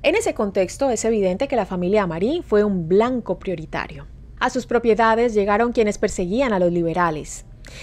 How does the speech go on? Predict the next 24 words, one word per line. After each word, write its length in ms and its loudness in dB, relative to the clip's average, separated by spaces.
Iban 300 4
dispuestos 560 0
a 60 -4
no 100 -2
dejar 240 -2
a 80 0
nadie 320 0
vivo. 360 -2
Pedro 220 6
Antonio 300 0
Marín 380 2
se 140 0
refugió 560 2
de 100 2
la 140 4
arremetida 600 0
en 60 0
la 80 -2
finca 320 -2
de 80 4
uno 160 -2
de 100 2
sus 280 -8
tíos. 400 -6